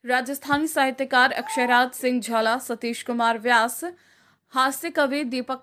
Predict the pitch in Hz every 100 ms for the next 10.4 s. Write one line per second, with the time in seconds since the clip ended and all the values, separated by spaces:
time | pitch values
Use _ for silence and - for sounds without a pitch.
0 | - 226 214 247 - 247 233 226 233 220
1 | 240 226 226 262 247 220 220 226 220 226
2 | 226 226 220 240 349 349 _ _ _ _
3 | - 254 _ - 285 254 247 277 - _
4 | _ - 247 254 254 254 262 302 - 294
5 | 254 285 320 - 247 247 240 277 339 -
6 | 196 - - - 180 262 339 330 277 254
7 | 254 262 254 269 269 240 185 160 170 -
8 | - _ _ _ _ _ _ 247 247 381
9 | 302 330 330 359 359 330 269 262 294 -
10 | 269 254 269